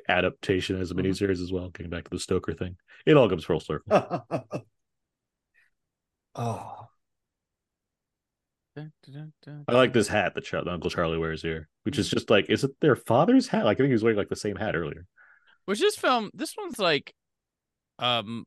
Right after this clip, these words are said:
Speaker 2: a lot of location shooting, right?
Speaker 1: Yeah, they went to
Speaker 2: Which
Speaker 1: Santa
Speaker 2: is,
Speaker 1: Rosa. Yeah,
Speaker 2: which is anti-Hitchcock 'cause he's a, he loves
Speaker 1: he loves his sets.
Speaker 2: Loves Stetson Studio stuff,
Speaker 1: Loves the
Speaker 2: so.
Speaker 3: Total
Speaker 1: sets.
Speaker 3: control.
Speaker 1: But yeah, they filmed, it was on set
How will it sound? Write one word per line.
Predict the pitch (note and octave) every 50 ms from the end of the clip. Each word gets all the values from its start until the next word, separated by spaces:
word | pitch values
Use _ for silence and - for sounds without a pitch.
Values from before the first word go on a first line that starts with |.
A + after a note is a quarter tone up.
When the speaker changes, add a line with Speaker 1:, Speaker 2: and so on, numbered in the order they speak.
| _ _ _ _ _ _ -
Speaker 2:
a | A#2+
lot | G#2+ G#2+ A#2 E3+ B3+ - - _ -
of | B2 A#2+ B2
location | A#2+ A#2 A2+ A2+ - - B2 E3 G3+ - - E2 G2+
shooting, | - - G2+ F#2 D2+ E2 E2
right? | F2 F#2+ G#2+
Speaker 1:
Yeah, | B2 C3 F#2+ D#2 - _ _ -
they | G#2
went | G2+ G2+ A#2 A2+ -
to | - B2+ B2
Speaker 2:
Which | B2+ B2
Speaker 1:
Santa | C3 B2+ A#2+ A#2 G#2+
Speaker 2:
is, | F#2+
Speaker 1:
Rosa. | F#2 F2+ - - G#2 G2+ - _ _ _ _
Yeah, | A2 F#2+ F2+ - - _
Speaker 2:
which | C3+ C3+ -
is | C#3 B2 - -
anti-Hitchcock | - C3+ D3 F3+ F3 - C#3+ A2+ A#2 A#2+ D3 D#3+ - - - G2 F#2+ -
'cause | - A2+ -
he's | C#3 C3+ C3+
a, | C3+ G#2+ D#2+ B1+ G#2+
he | B2 C3+ -
loves | - - - A#2 A#2+ B2 B2 A#2 G#2+ E2
Speaker 1:
he | E2
loves | E2+ A2 A2+ G#2
his | A#2+ A#2 -
sets. | - C#3 D#3 D#3+ - - - - - - _ _ _ _ -
Speaker 2:
Loves | A2+ A2 A2 B2 C3 C3 -
Stetson | - - - - A2+ A#2 B2 - - - G2+ F#2
Studio | - - - - A2+ A2+ A2+ A2 G2+ F#2 E2 F#2+
stuff, | - - - - C2
Speaker 1:
Loves | D2+ G2 B2 A#2+
the | G#2+ G2+
Speaker 2:
so. | - - - F3
Speaker 3:
Total | C3 -
Speaker 1:
sets. | - -
Speaker 3:
control. | C3+ F3+ D3+ - - A#3+ C4 A#3 F#3+ D3 C3 G#2+ - - - - _ _ _ _ _ _ _ _ _ _ _ _ _ _ _ _ _ _ _ _ _ _ _ _ _ _
Speaker 1:
But | - G#2+
yeah, | G2+ F2+
they | F2+ F2
filmed, | - A2+ G#2+ G#2 G2
it | G#2
was | G#2 F#2 E2
on | G#2 G2+ G#2+ G#2 G2+
set | - - A#2 G#2 G#2+